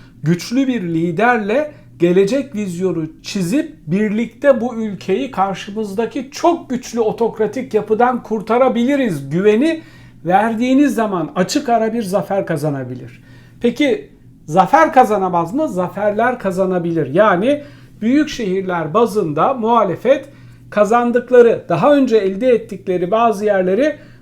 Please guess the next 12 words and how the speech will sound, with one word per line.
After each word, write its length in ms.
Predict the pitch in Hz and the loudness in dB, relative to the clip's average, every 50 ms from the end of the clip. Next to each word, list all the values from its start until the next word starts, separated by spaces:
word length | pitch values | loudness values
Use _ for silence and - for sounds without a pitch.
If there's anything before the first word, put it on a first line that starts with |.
| - - | -20 -2
koruyabilirler 1080 | - 214 214 214 220 220 196 170 151 160 170 185 269 302 277 262 247 254 196 - - - - | 4 4 6 6 6 4 4 4 4 2 2 2 2 4 4 4 4 2 2 -2 -4 0 0
ama 320 | 220 214 202 208 226 233 - | 2 2 2 2 0 0 6
örneğin 680 | 208 226 247 262 247 208 202 170 151 170 233 262 262 - - - - - - - - | 8 10 10 10 8 4 2 0 0 0 -2 -6 -8 -14 -20 -20 -20 -20 -20 -12 -6
erken 600 | 175 175 196 208 190 - - - 240 269 285 277 | -4 -2 -2 -2 -2 -4 -6 -4 -2 -2 -2 -2
seçim 600 | - - - 233 202 - - 240 262 269 254 262 | -4 -6 -6 -6 -6 -6 -8 -6 -6 -6 -8 -6
talep 460 | - 185 175 180 220 262 254 - - - | -6 -4 -2 -2 -2 -2 -2 -6 -8 -8
edecek 560 | 196 180 170 196 180 190 220 254 254 254 - | -6 -2 -2 -2 0 0 0 -2 -2 -4 -6
kadar 460 | - 180 175 151 160 190 254 262 - - | -6 -6 -4 -2 -2 -2 -2 -4 -4 -6
açık 440 | 180 160 - - 294 294 - - - | -6 -6 -4 -6 -6 -8 -8 -8 -6
ara 300 | - 185 175 - 160 160 | -2 0 2 2 0 0
bir 160 | 185 233 254 226 | -2 -4 -4 -4
zafer 580 | 185 175 196 202 190 - 202 220 262 285 277 | -4 -4 -4 -4 -4 0 2 2 4 2 2